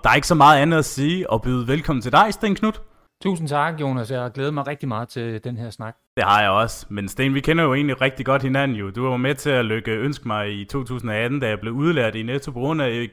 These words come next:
Speaker 1: I G U-uddannelsen sammen med Gert Møller.
Speaker 2: Det er nemlig rigtigt.
Speaker 1: Det var jo en, øh, storhedstid, må man sige, at, <laughs> øh, at, øh, selve borgmesteren skulle komme. Jeg, jeg kan jo huske dengang, at, øh, vi skulle gøre tingene klar, ikke? Altså, hvor min, øh,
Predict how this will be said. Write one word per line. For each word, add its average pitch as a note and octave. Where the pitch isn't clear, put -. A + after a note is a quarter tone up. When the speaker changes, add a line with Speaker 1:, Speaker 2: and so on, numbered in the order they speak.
Speaker 1:
I C3+
G A#2+
U-uddannelsen A#2+
sammen C#3+
med A#2
Gert B2+
Møller. F3
Speaker 2:
Det D3
er D3+
nemlig E3
rigtigt. E3
Speaker 1:
Det A#2
var B2+
jo A2
en, G#2
øh, G2
storhedstid, B2
må A2
man G#2
sige, B2+
at, G2+
<laughs> -
øh, D3
at, A#2
øh, A2
selve C3
borgmesteren A#2+
skulle A2+
komme. B2
Jeg, G#2+
jeg B2
kan C3
jo A#2+
huske C#3
dengang, C3
at, G#2+
øh, G#2
vi A2+
skulle A2
gøre G2+
tingene B2+
klar, B2
ikke? C3
Altså, G#2+
hvor A2
min, A2
øh, G2+